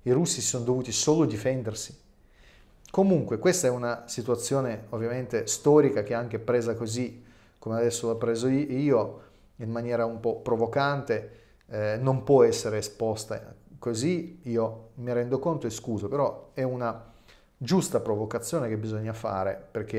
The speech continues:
in grandi linee è così. Però se vogliamo, eh, sicuramente fare, eh,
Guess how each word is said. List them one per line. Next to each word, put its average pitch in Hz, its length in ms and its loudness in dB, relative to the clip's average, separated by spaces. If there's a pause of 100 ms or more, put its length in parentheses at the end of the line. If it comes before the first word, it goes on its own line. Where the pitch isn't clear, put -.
(120)
in 123 120 -6
grandi 147 400 2
linee 120 340 -2
è 123 140 -4
così. 104 420 -6 (360)
Però 131 200 2
se - 160 -2
vogliamo, 120 600 0 (580)
eh, 107 320 -6
sicuramente 117 1000 0
fare, 110 680 0
eh, 101 360 -4